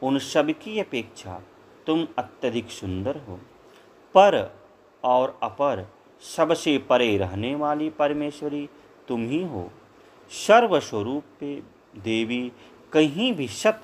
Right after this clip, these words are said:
असत जो कुछ वस्तुएं हैं और उन सब की जो शक्ति है, वह तुम ही हो। ऐसी अवस्था में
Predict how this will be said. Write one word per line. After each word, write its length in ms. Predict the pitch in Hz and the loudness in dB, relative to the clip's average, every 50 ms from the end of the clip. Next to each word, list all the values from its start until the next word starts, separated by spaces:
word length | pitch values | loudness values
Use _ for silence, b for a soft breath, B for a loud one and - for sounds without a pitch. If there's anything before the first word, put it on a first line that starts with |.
| - - | -8 -8
असत 340 | 131 131 - 156 - - 104 | -8 -8 -8 -14 -16 -16 -16
जो 260 | 98 98 143 202 226 | -10 -2 -2 -2 -2
कुछ 280 | 220 208 170 - - | -2 -4 -12 -8 -6
वस्तुएं 480 | 113 107 104 101 - - 131 143 170 185 | -6 -6 -6 -6 -10 -8 -6 -6 -6 -6
हैं 320 | 165 135 107 95 98 B B B B B B B - 131 | -8 -8 -10 -10 -12 B B B B B B B 2 4
और 280 | 135 135 139 143 - - | 4 4 4 2 0 0
उन 160 | 202 226 233 | 0 0 0
सब 320 | 220 - - 175 156 - | 0 0 -2 -2 -2 -2
की 140 | - 147 143 | -6 -6 -6
जो 160 | 120 131 123 | -4 -4 -6
शक्ति 560 | 113 - - - - - - - - 117 120 - - | -6 -6 -10 -12 -12 -12 -16 -16 -14 -14 -14 -14 -16
है, 120 | 113 95 - - - - - - _ _ - | -16 -16 -18 -20 -20 -20 -20 -20 _ _ -6
वह 260 | 123 135 156 147 120 | 0 2 2 2 2
तुम 260 | 101 - - 98 90 | -2 -6 -8 -6 -4
ही 180 | 92 110 143 151 | -4 -4 -6 -6
हो। 180 | 139 107 95 - - - - _ - B B B B B B - 131 | -8 -12 -18 -18 -20 -20 -20 _ -20 B B B B B B 2 4
ऐसी 440 | 135 143 143 143 - 147 120 107 - 95 | 6 6 4 2 -2 -8 -8 -6 -6 -6
अवस्था 520 | 92 92 92 95 - - - 127 131 131 | -4 -4 -6 -6 -8 -16 -12 -10 -10 -8
में 260 | 131 127 127 127 127 | -8 -10 -12 -12 -14